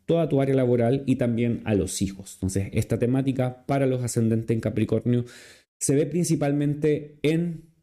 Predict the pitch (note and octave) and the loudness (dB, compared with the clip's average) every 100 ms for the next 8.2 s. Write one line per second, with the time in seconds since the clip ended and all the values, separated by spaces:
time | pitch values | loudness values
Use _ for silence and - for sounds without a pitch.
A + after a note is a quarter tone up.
0 | _ _ _ _ _ _ A2+ A2 - C3 | _ _ _ _ _ _ -2 0 0 0
1 | C3 - G#2+ G2+ G2 C3+ D3+ G3 G3 - | 0 -2 -2 2 4 2 2 -2 -4 -16
2 | - _ _ - A#2+ A#2+ A#2 A2+ A2 B2 | -20 _ _ 0 0 2 0 2 2 0
3 | B2 A#2 - A#2+ A2+ A2 A#2 A2+ - _ | -2 -8 0 2 2 2 -2 -2 -8 _
4 | - A2+ G#2 - G2 A2 A#2 A#2 A#2 A#2 | -2 -2 -2 -2 0 2 2 2 0 -2
5 | G2+ G#2+ F#2+ G#2+ A2 A#2 A2+ G#2 G#2+ G2+ | 0 0 2 2 2 0 0 2 2 2
6 | G#2+ G#2 G#2+ - G2 G#2+ G#2 - F#2+ G2 | 2 2 0 0 0 0 0 0 0 0
7 | - F2+ F#2+ F#2+ F#2+ F#2+ F2+ F#2 F2+ D2 | 0 2 4 2 2 2 0 2 0 -2
8 | B1+ | -6